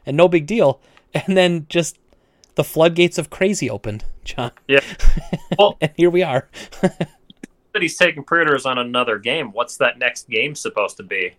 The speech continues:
Speaker 1: Well, I will tell you, um, if I went to the website and they didn't just have the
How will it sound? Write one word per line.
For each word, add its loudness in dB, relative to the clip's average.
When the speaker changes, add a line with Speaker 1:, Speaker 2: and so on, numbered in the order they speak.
Speaker 1:
Well, 0
I 4
will 4
tell 2
you, 6
um, 2
if -2
I 6
went 2
to -10
the -2
website 4
and 0
they 2
didn't -2
just -4
have 0
the -2